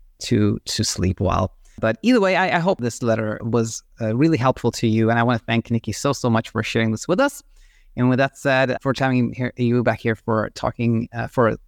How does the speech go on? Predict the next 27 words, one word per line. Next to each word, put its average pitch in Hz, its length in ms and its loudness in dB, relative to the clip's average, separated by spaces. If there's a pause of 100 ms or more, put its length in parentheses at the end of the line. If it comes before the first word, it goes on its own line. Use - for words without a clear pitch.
(100)
Heard 123 260 -2
Online 110 360 2
tomorrow 110 520 2 (180)
in 117 140 2
an 110 100 2
episode 110 640 0
where 110 180 2
we'll 110 200 2
look 110 280 0
at, 107 300 -4
um, 107 320 -4 (560)
some 110 480 0
common 196 260 2
claims 151 420 -2
about 107 360 0
sleep - 280 -2
medication 113 520 0
and 110 280 0 (360)
Alzheimer's 113 480 0
that - 100 -4
I - 80 -2
hope - 180 -10
will 117 100 -2
be 113 100 -2
really 110 140 -2
helpful, - 280 -6
and 147 140 0